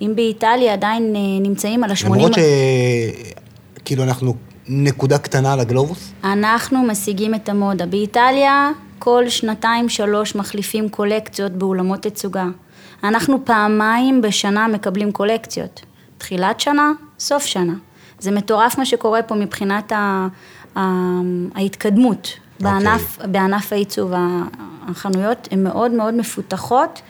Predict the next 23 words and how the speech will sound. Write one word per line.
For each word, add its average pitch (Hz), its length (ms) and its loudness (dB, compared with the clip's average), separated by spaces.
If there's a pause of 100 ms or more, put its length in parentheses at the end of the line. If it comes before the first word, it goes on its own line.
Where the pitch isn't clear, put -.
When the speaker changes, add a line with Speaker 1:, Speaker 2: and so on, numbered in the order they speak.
(160)
Speaker 1:
יחסית 202 460 -4
לעולם. 190 520 0 (540)
כשאני 214 260 -2
נפגשת 226 460 0
עם 202 120 -4
אנשים 196 300 -2
בתערוכות 190 680 -4
מחו"ל, 240 480 0 (580)
ישראל 254 600 0
נמצאת 233 360 0
באמת 226 540 0 (420)
בטופ 190 340 2 (380)
מבחינת 208 460 -4
עיצוב, 302 560 -2 (380)
אה, 196 40 -6 (480)
בחומרי 208 360 -2
גלם 214 260 0
שלנו, 190 380 2
ריצופים, 196 480 -2
חיפויים. 190 420 -2
אנחנו 175 220 -2
הכי 208 160 -2
מתקדמים. 226 640 0